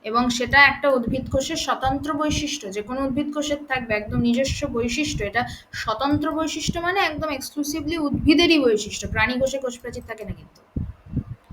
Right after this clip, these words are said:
এটা প্রথম বলেছিলেন থিওডোর সোয়ান। ঠিক আছে? আবার তিনি প্রাণী আর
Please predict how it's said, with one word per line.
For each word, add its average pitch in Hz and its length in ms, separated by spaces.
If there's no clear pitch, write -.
এটা 233 220
প্রথম 302 360
বলেছিলেন 285 520
থিওডোর 247 460
সোয়ান। - 460
ঠিক 311 160
আছে? 381 260
আবার 311 260
তিনি 403 220
প্রাণী 320 640
আর 302 140